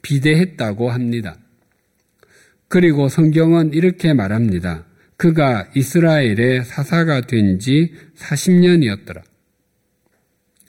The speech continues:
엘리는 제사장이었지만 또한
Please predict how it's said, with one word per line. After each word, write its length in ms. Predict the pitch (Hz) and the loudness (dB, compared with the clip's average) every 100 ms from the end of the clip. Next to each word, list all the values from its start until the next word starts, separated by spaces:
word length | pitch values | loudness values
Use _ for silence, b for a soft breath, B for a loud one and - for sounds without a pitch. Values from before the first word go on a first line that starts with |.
| b b b | b b b
엘리는 680 | 185 202 202 156 147 135 101 | 2 4 6 4 4 2 0
제사장이었지만 1300 | 127 131 160 165 180 165 127 123 - 104 101 85 - _ _ | 0 2 2 4 4 4 2 -2 -2 0 0 -4 -12 _ _
또한 420 | 139 143 147 143 | -2 0 0 0